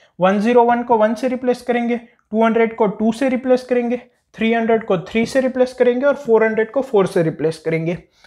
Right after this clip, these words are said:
अभी ये अगर थ्री होता तो इसको भी थ्री से ही रिप्लेस करते, ठीक है। इससे क्या होगा,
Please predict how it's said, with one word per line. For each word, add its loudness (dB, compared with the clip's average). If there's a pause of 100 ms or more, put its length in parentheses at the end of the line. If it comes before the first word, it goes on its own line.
(140)
अभी 4
ये 2
अगर 0 (120)
थ्री 0
होता -2 (1120)
तो 4
इसको 2
भी 2
थ्री -2
से -2
ही 2
रिप्लेस -2
करते, -4 (540)
ठीक 0
है। 2 (520)
इससे 0
क्या 4
होगा, 4